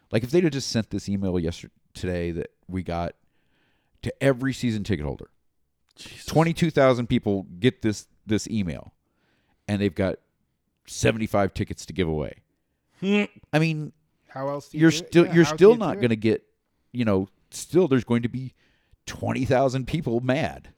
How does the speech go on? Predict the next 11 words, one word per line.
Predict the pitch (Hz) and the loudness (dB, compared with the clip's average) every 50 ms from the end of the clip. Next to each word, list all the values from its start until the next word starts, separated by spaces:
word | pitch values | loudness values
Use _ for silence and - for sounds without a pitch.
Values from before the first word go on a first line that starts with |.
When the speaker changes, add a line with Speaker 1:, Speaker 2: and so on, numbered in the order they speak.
| _ _ - | _ _ -2
Speaker 2:
It's | 175 202 202 | -2 0 0
Speaker 1:
you | 202 | 0
know? | 190 175 | 4 6
Speaker 2:
about | - 202 190 180 165 | 6 6 4 2 0
me, | 160 160 175 175 180 180 175 180 180 175 175 170 156 139 | 0 2 2 2 2 2 2 0 2 0 0 -2 -2 -4
Brad. | 117 120 127 127 123 120 120 | -6 -6 -4 -4 -2 0 2
Speaker 1:
I | 117 120 131 135 | 2 4 4 4
know, | 139 123 110 90 78 73 80 | 2 2 0 -2 -4 -4 -6
I | 85 90 85 | -6 -6 -6
know. | 71 64 60 - _ _ _ _ _ _ _ _ _ _ _ _ | -8 -12 -14 -18 _ _ _ _ _ _ _ _ _ _ _ _
Uh, | - 87 82 76 | -6 -4 -4 -4